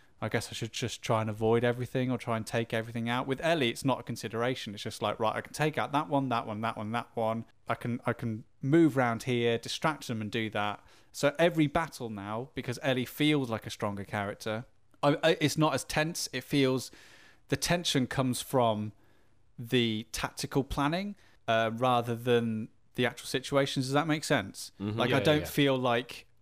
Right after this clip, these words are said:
Speaker 1: Joel in The Last of Us One, where I was just like, "Oh, Christ, if I, you know, I've got one bullet left and, and that's it, and a,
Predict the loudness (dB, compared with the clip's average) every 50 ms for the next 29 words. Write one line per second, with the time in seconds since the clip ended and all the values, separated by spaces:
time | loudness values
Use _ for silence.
0 | -14 -6 0 2 4 4 4 4 2 2 -2 -2 -4 -2 -2 0 -2 -2 -2 -6
1 | -4 -2 -2 -2 -2 -6 -10 -8 -2 2 2 2 2 2 2 0 0 0 0 -2
2 | -4 -8 -8 -4 -2 0 0 0 -2 -6 -10 -6 -4 -2 -2 -2 -4 -8 -10 -8
3 | -4 -4 -2 -2 -4 -6 -8 -8 -6 -4 -4 -4 -4 -6 -6 -4 -4 -2 -4 -4
4 | -6 -10 -18 _ _ _ -6 -2 -2 -2 0 0 -2 -2 0 0 0 0 -2 -2
5 | 0 0 2 2 0 -2 -2 -6 -6 -6 -6 -10 -6 -4 -4 -4 -4 -6 -10 -18
6 | -20 -20 -20 -20 _ _ -2 -2 0 0 0 -2 -2 -6 -2 0 2 2 0 0
7 | -2 -2 -4 -4 -6